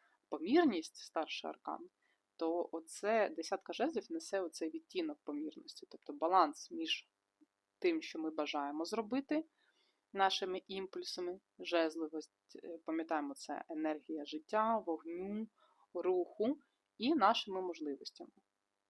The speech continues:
Це врегулювання балансу. Так, отак воно виглядає.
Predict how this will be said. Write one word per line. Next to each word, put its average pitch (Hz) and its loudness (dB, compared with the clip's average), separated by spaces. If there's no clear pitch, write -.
Це 247 0
врегулювання 175 0
балансу. 147 -6
Так, 143 0
отак 151 -8
воно 151 -10
виглядає. 269 -2